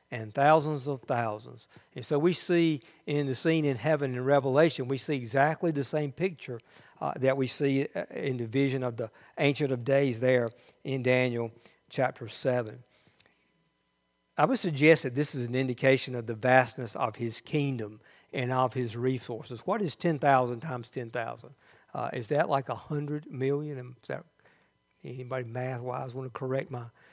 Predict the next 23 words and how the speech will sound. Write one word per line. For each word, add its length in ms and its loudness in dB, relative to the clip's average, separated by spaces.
my 120 -6
math? 280 0
Is 60 -10
that 140 4
a 40 -2
hundred 560 2
million? 680 2
Now, 220 6
think 260 4
about 300 8
that 180 10
in 100 4
terms 300 0
of 100 -2
the 160 0
ancient 400 0
world 380 8
where 400 6
probably 320 8
the 140 6
largest 640 8
standing 640 2
armies 680 2